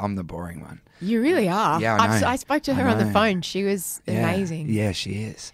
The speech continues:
Speaker 2: She
Speaker 1: Um,
Speaker 2: i-, is a prison officer.
Speaker 1: She is. Yeah, yeah. She, and she's releasing her first novel next year. Um, our dad and mum were, n-, uh, were, were, were writers. Um, and, um, I have a little known half brother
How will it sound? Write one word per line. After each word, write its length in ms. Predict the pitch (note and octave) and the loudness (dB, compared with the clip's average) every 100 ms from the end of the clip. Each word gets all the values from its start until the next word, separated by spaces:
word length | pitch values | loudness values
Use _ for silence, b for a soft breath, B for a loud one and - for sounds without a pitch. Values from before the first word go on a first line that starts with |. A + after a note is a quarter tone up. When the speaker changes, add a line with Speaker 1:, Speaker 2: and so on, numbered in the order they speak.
| - | -10
Speaker 2:
She 300 | - A3 - | -4 -2 -2
Speaker 1:
Um, 200 | A3 G#3+ | -4 -2
Speaker 2:
i-, 320 | G3 G3 G3 | -2 -2 -4
is 160 | F3 E3+ | -4 -4
a 60 | |
prison 340 | - F3 E3 E3+ | -4 -4 -2 -4
officer. 520 | E3 F3+ - A#3 D4+ | -6 -8 -8 -6 -6
Speaker 1:
She 240 | - G#2 | -4 0
is. 400 | G2+ A2+ - - - | 0 0 -4 -10 -6
Yeah, 300 | G#2+ A2 F2+ | -2 -2 -2
yeah. 220 | G2+ F#2+ | -4 -4
She, 320 | - B2+ A#2+ | -4 -4 -4
and 200 | G2+ G2 | -4 -6
she's 440 | - - G2 - | -6 -6 -8 -6
releasing 380 | G#2 G#2 G#2 - | -4 -4 -4 -6
her 100 | G2 | -8
first 260 | - F#2 - | -8 -10 -8
novel 380 | G#2 G2 G2+ G#2 | -8 -8 -8 -6
next 340 | G#2+ A2 - | -8 -8 -10
year. 240 | E3 - G3 _ B B B B | -8 -8 -10 _ B B B B
Um, 600 | A2 G2+ G2+ G2+ G2 F#2+ - - - - - - | -4 -2 -2 -4 -4 -6 -10 -18 -20 -20 -18 -8
our 100 | G#2 | -6
dad 260 | G#2 G2 G2 | -4 -6 -6
and 200 | F#2+ F#2 | -6 -6
mum 240 | F#2+ F#2 | -4 -4
were, 220 | F#2 G2 F#2 - | -4 -6 -8 -8
n-, 120 | G2 | -8
uh, 120 | - F#2+ | -8 -10
were, 160 | - F#2 - | -8 -10 -8
were, 220 | F#2 F#2 - - | -12 -12 -14 -14
were 100 | E2+ | -12
writers. 600 | F2 F#2 G#2 D3+ F#3 - B B B B | -8 -8 -8 -8 -10 -16 B B B B
Um, 380 | - G#2+ G#2+ G#2 G#2 | -4 -2 0 0 0
and, 360 | A2 A2 G#2+ | 0 2 2
um, 260 | A2 G#2+ A2 | 0 0 -2
I 120 | A2 C#3 | 0 0
have 120 | G#2 | 0
a 40 | |
little 200 | F#2+ G2 | -2 -2
known 280 | F#2+ F#2 F#2 | -2 -2 -4
half 300 | F2 G2 A#2 | -4 -4 -4
brother 400 | - G2 - - | -4 -4 -4 -10